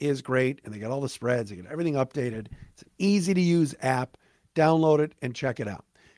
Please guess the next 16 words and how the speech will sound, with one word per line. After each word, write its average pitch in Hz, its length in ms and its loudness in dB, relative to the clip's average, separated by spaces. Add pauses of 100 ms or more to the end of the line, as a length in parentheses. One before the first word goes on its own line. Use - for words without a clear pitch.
Join 160 340 8
FanDuel 208 520 4
today 165 260 2
at - 220 -6
fanduel 220 580 -2
dot 190 300 0
com 170 320 -2
slash 147 480 -4 (100)
locked 170 400 -2
on 92 300 -18 (400)
to - 60 -16
claim 180 340 2
your 139 100 0
no-sweat 202 600 4
first 190 340 0
bet 151 300 4